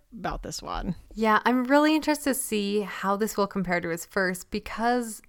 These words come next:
Speaker 2: knowing that the first one came from Reddit, there was different expectations about what it would be like. It's one I really want to watch to see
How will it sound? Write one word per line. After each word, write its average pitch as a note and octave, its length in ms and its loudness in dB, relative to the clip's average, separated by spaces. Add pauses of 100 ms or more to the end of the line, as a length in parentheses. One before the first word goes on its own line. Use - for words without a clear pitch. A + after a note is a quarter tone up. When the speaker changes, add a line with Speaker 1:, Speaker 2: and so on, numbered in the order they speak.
(300)
Speaker 2:
knowing G#3+ 760 2
that F#3 280 2
the F3+ 80 -10
first F#3+ 320 -2
one F#3 160 0
came F#3 340 0
from F3+ 240 -4
Reddit, E3+ 400 0
there F#3+ 140 -2
was F#3+ 180 -2
different G#3 300 0
expectations F#3+ 760 -4
about F3 240 -2
what F3 160 0
it F3 60 -2
would E3+ 140 -6
be E3+ 120 -4
like. F3+ 360 0
It's G#3+ 120 0
one A#3+ 160 6
I C4 60 6
really G3 380 4
want F#3+ 160 4
to F3+ 80 2
watch E3+ 460 2
to F3+ 100 -6
see F3 480 -6